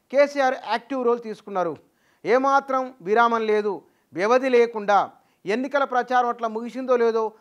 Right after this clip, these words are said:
ఆందోళన కార్యక్రమానికి పిలుపునివ్వడం అంటే రాబోయే రోజులలో, ఆ, బీఆర్ఎస్ పాత్ర ఎట్లా ఉండబోతున్నది, రాబోయే రోజులలో కేసీఆర్ విపక్ష నాయకునిగా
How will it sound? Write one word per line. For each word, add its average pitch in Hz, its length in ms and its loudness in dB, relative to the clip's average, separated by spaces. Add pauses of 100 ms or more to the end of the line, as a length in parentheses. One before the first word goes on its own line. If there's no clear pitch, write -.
(180)
ఆందోళన 240 520 2
కార్యక్రమానికి 214 880 -2
పిలుపునివ్వడం 247 880 -4
అంటే 202 400 -6 (260)
రాబోయే 262 440 4
రోజులలో, 240 640 0 (340)
ఆ, 202 140 2
బీఆర్ఎస్ 262 560 2
పాత్ర 233 240 0
ఎట్లా 226 240 -4
ఉండబోతున్నది, 226 720 -4 (280)
రాబోయే 262 380 4
రోజులలో 233 400 0
కేసీఆర్ 240 600 0 (440)
విపక్ష 240 380 -4
నాయకునిగా 233 720 0